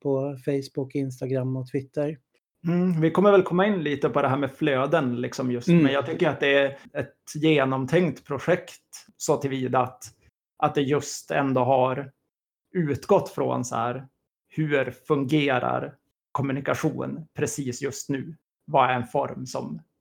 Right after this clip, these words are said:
Speaker 2: som kan ha genomslag i det, liksom? Eh, så det är inte så mycket idealism i mina ögon, utan, ja, <laughs> det, det är konkret faktiskt i,
Speaker 1: Mm.
Speaker 2: i, i den meningen. Så det tycker jag har varit intressant med det projektet, utan att veta jättemycket mer egentligen om det.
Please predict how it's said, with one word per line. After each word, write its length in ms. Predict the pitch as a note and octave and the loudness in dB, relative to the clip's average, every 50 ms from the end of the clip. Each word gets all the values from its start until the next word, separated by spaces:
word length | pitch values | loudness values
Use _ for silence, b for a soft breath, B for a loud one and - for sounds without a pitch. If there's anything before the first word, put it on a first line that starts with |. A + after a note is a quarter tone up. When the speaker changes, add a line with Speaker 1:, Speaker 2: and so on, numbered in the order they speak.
| _ _ _ | _ _ _
Speaker 2:
som 300 | - - C3 B2+ B2+ B2+ | -10 -8 -6 -6 -6 -6
kan 160 | B2+ B2+ A#2+ | -6 -6 -4
ha 80 | A#2+ B2+ | -4 -4
genomslag 600 | B2 B2 A#2+ A#2+ A#2+ B2 B2 - B2+ A#2 B2 A#2 | -4 -4 -4 -4 -6 -8 -4 -4 -4 -4 -4 -4
i 40 | B2 | -6
det, 200 | A#2+ B2 B2 - | -6 -6 -6 -6
liksom? 340 | - - - - - D#3+ D#3 b b b b _ _ _ | -8 -10 -12 -12 -14 -14 -16 b b b b _ _ _
Eh, 260 | C#3 C3 A#2+ A#2 A#2 | -2 0 0 0 0
så 120 | A2+ - D3 | -2 -2 -2
det 60 | C3 | -2
är 20 | |
inte 120 | B2+ A#2+ - | -2 -2 -2
så 80 | C3+ B2+ | -4 -4
mycket 220 | B2 A#2+ - B2+ | -4 -4 -4 -6
idealism 640 | B2 B2+ C3 B2+ B2 C3+ C3 B2+ - - - B2+ C#3+ D3 - _ - | -4 -2 0 0 0 0 -2 -4 -8 -10 -10 -10 -12 -12 -14 _ -8
i 100 | - C#3 | -4 -4
mina 280 | C3 C3 B2+ C3 B2 | -2 -2 0 0 0
ögon, 400 | B2 B2 B2 B2 C3 D3+ D#3 D3+ | 0 0 -2 -2 -4 -6 -6 -8
utan, 440 | C3+ B2+ C3 B2 - - - E3+ - - _ _ _ _ _ | -8 -6 -6 -6 -4 -4 -6 -8 -10 -12 _ _ _ _ _
ja, 240 | - B2+ - - _ | -6 -6 -6 -8 _
<laughs> 40 | _ | _
det, 280 | F3 F3 - B2 F3 D#3+ | 0 2 4 4 6 6
det 100 | E3 D#3 | 6 4
är 40 | |
konkret 480 | - F3 E3 - - F3+ F3+ D3+ - - - - _ _ - | 4 2 2 2 2 2 2 2 -2 -6 -14 -20 _ _ -4
faktiskt 360 | D#3 C#3+ - - F3+ - - E3 | -4 -2 0 0 -2 0 2 2
i, 220 | D#3+ C#3+ B2+ D#3+ - | 4 4 4 0 -2
Speaker 1:
Mm. 120 | - b b b b b b b _ _ - | -6 b b b b b b b _ _ -10
Speaker 2:
i, 280 | D3 C#3 - - C#3+ C#3+ | -8 -8 -8 -6 -6 -4
i 20 | |
den 200 | C#3 C3+ C3+ B2+ | -2 -2 -2 -2
meningen. 480 | B2 B2 B2+ C3+ C#3 C#3 D3 D3+ F3+ - - _ _ _ _ | -2 -4 -4 -6 -6 -8 -8 -10 -10 -12 -14 _ _ _ _
Så 140 | - - D3+ | -8 -4 0
det 100 | - D#3 D3+ | 2 2 2
tycker 160 | D3 C3+ C#3 | 0 -2 -4
jag 60 | C3+ | -2
har 60 | B2+ B2 | -2 -2
varit 140 | B2 B2 | -2 -4
intressant 600 | - C3+ A#2+ - C3+ B2+ - E3 D3+ B2 A2 - - | -6 -8 -8 -8 -4 -2 0 0 0 0 -2 -6 -8
med 120 | C3 A#2+ | -8 -6
det 100 | A#2+ A#2+ | -6 -6
projektet, 540 | A#2+ - C3 B2+ C#3+ C#3+ C#3+ - - B2+ A#2+ | -6 -8 -6 -4 -2 -2 -4 -4 -8 -12 -10
utan 220 | A#2 A2+ A#2+ B2 | -10 -10 -10 -10
att 140 | A#2 A2 - | -12 -10 -8
veta 300 | B2 A#2 A2 - - C3 | -10 -10 -8 -8 -8 -8
jättemycket 480 | A#2+ A2+ - - B2 A#2 A#2+ - C3 B2 | -8 -8 -10 -10 -12 -12 -10 -10 -8 -6
mer 220 | B2 B2 B2 A#2+ B2 | -6 -6 -6 -8 -10
egentligen 360 | B2 B2 B2 B2 - B2+ A#2+ | -10 -12 -12 -12 -12 -12 -10
om 120 | A#2 B2 | -10 -10
det. 80 | A#2+ | -10